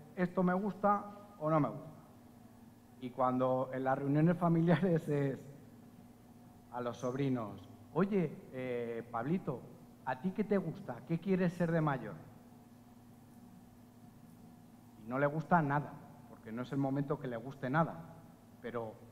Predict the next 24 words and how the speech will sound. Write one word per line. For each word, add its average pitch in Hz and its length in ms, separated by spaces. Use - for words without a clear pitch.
tenemos 156 460
que 165 100
trabajar 160 640
sobre 131 380
las 120 180
pasiones, 110 540
porque 131 640
aquello 160 420
que 180 120
os 160 120
apasiona 165 600
realmente, 156 760
le 127 120
podéis 143 300
dedicar 165 420
horas, 175 360
le 127 100
podéis 143 300
echar 160 360
días 175 340
y 151 80
podéis 143 400
seguir 139 320
haciéndolo. 117 460